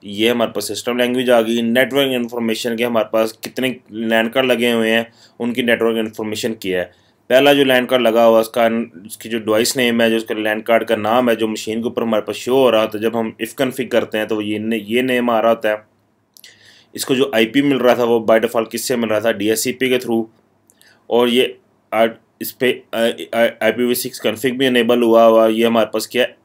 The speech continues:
एक्टिव स्टेट में है। इसके अलावा दूसरा हमारे पास नेटवर्क पोर्शन है, ये on boot time is equal to off है, यानी इसको on boot time पे ये इनेबल नहीं है। जब भी मशीन स्टार्ट होगी,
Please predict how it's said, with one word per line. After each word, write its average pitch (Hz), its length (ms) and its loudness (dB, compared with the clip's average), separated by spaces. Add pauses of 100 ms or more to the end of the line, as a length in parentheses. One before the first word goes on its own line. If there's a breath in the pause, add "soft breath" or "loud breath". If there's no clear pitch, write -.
एक्टिव 110 260 -8
स्टेट 98 380 -10
में 87 140 -14
है। 82 100 -16 (2000 loud breath)
इसके 123 220 -4
अलावा 131 180 6
दूसरा 110 400 -2
हमारे 127 220 2
पास 117 120 -2
नेटवर्क 117 320 -2
पोर्शन 113 320 -2
है, 113 100 0
ये 120 240 -2
on 117 200 0
boot 117 240 -4
time 113 200 2
is 107 40 -4
equal 107 280 -6
to 101 60 -6 (100)
off 113 240 0
है, 120 120 2
यानी 113 220 0
इसको 110 380 -6
on 113 160 -2
boot 110 220 -4
time 110 160 -2
पे 110 80 -6
ये 113 220 -6
इनेबल 104 260 -4
नहीं 120 260 -2
है। 117 140 -2
जब 110 180 -4
भी 120 80 -4
मशीन 113 300 -6
स्टार्ट 120 400 0
होगी, 117 380 0